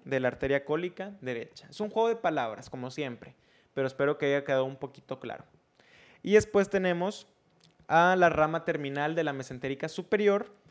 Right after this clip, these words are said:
que es del lado derecho, y es la llamada arteria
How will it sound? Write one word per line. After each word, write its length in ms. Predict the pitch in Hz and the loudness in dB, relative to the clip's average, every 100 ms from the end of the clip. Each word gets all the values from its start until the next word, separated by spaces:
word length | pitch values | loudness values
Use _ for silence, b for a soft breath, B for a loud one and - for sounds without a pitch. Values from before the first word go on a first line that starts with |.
| b b b b _ - | b b b b _ -2
que 260 | 170 175 139 | -2 0 -2
es 160 | 131 | -2
del 120 | 123 | -2
lado 200 | 120 117 | -2 -2
derecho, 480 | 123 180 185 - 226 - _ _ _ _ _ - | 0 -2 -2 -4 -6 -8 _ _ _ _ _ -10
y 200 | 208 214 | 0 2
es 100 | 170 | 4
la 120 | 170 | 4
llamada 600 | 156 156 185 196 262 - _ _ _ _ _ - _ _ _ - - | 4 4 2 2 0 -6 _ _ _ _ _ -20 _ _ _ -20 -4
arteria 760 | 139 131 - 151 156 175 180 | 0 0 2 2 4 2 0